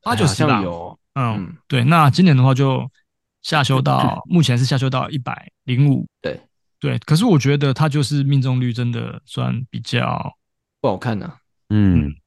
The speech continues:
Speaker 1: 他那个
Speaker 2: 但是，但是三分球跟超杰是真的蛮像的。
Speaker 1: 对，对，对，对，对，对，因为 Gary Trent Junior，我自己持有过这一两年下来，我，我会发现他要么就是命中率突然很好，要么就是命中率突然很烂，就是两个很极端啊，要么就是十一，十一投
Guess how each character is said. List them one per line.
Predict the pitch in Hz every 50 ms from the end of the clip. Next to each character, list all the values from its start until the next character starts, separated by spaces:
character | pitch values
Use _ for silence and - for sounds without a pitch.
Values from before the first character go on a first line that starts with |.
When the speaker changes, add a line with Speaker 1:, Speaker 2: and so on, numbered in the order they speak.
| _ _ _
Speaker 1:
他 | - 170 185 185
那 | 202 190
个 | 175 170 151 147
Speaker 2:
但 | - - 196 180
是， | 185 202 - - _ _ _ _ _ _ _ -
但 | 220 196 190
是 | 202 202 185
三 | - 180 175
分 | 180 190 175
球 | 156 117 117
跟 | 131 135 139 139 139 131 - _ - -
超 | - - 135 135
杰 | 135 120 95
是 | 113 110
真 | 113 117
的 | 107
蛮 | 101 92 92 98
像 | - - 151
的。 | 160 185 175
Speaker 1:
对， | - 143 127
对， | 120 117 113
对， | 117 113
对， | 110 113
对， | 110 117 - - -
对， | - 120 - 143 - _ _ -
因 | 175 190
为 | 190 156 - - _ _
Gary | - 180 180
Trent | 156 185 180
Junior， | 175 170 170 160 151 139 131 127 123 - - _
我 | - 131 123 120
自 | - 180 165
己 | 143
持 | 120 - 143
有 | 147 131
过 | 123 143 143 131
这 | 120 139 135 135 -
一 | - - 185 143
两 | 135 117 113
年 | 110 113 110 110 117
下 | - 143 135
来， | 123 117
我， | 113 117 117 123 -
我 | 120 135
会 | 156
发 | 139 156 147
现 | 139 151 143 135 139 - _ _ -
他 | 156 165
要 | 175 170 151
么 | 131 120
就 | 120 143 151
是 | 127 151 160 151 151 - - _ _ -
命 | 180 156
中 | 147 151 151
率 | 151 135
突 | 139 147
然 | 143 135 127 127 127 - -
很 | - - 123 131
好， | 120 127 120 127
要 | 156
么 | 151 -
就 | 123 143
是 | 156 165 156 147 - - _ _ _
命 | - 180 147
中 | 147 147
率 | 151 135
突 | - 139
然 | 131 127 123
很 | 104 120 110 113
烂， | 131 135 123 120 117
就 | 139 180
是 | 196
两 | 180 143 135
个 | 123
很 | 127 123
极 | 110 120 123
端 | 120 151 151 143
啊， | 127 135
要 | 170 180
么 | 156 139
就 | 151 160
是 | 160
十 | 143 - 143 139
一， | 147 156 180 185
十 | 151 - 139 147
一 | 139
投 | 139 127 120 117 117